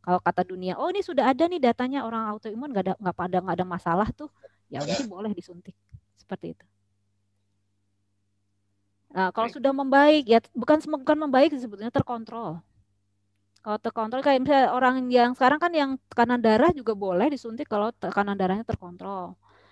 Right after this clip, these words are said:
Speaker 1: Diabetes juga boleh, sudah terkontrol. Nah, pelan-pelan nih sekarang diabetes sudah boleh lagi karena datanya orang-orang diabetes disuntik nggak ada masalah apa-apa. Gitu aja. Pelan-pelan itunya, eh, datanya. Gitu.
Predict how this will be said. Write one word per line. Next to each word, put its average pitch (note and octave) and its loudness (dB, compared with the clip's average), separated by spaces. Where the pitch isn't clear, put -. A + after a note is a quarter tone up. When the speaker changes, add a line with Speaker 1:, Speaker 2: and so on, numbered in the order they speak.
Speaker 1:
Diabetes G3+ 2
juga A#3 -2
boleh, G#3 0
sudah G3 -6
terkontrol. F#3 -12
Nah, A#3 -8
pelan-pelan C4+ -2
nih - -20
sekarang B3+ 2
diabetes F#3+ -2
sudah G3 -4
boleh F#3 0
lagi G3 2
karena A#3 2
datanya G#3 2
orang-orang G#3 -2
diabetes G3 -2
disuntik A3+ -10
nggak F#3 0
ada F3+ -8
masalah E3+ -4
apa-apa. D#3+ -12
Gitu B3 -8
aja. A3 -2
Pelan-pelan C#4 4
itunya, B3 -6
eh, A3 -4
datanya. G3+ 2
Gitu. F3+ -18